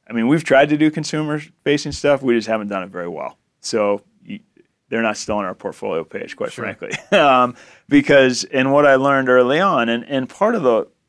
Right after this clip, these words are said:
Speaker 1: part of the whole thing about this, that for all of us, or whatever we're doing, is, like, being honest with yourself, right? And trying to figure out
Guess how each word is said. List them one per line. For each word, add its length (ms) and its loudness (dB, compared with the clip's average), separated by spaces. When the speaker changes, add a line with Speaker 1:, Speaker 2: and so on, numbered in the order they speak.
Speaker 1:
part 220 -4
of 60 -6
the 100 -2
whole 220 -4
thing 380 -6
about 400 -2
this, 320 -6
that 160 -14
for 180 -10
all 240 0
of 80 -4
us, 220 -6
or 60 -8
whatever 300 0
we're 120 -2
doing, 400 -8
is, 240 -14
like, 280 -8
being 220 -4
honest 320 -6
with 100 -10
yourself, 460 -6
right? 160 -4
And 100 -12
trying 180 -8
to 60 -16
figure 340 -4
out 340 -2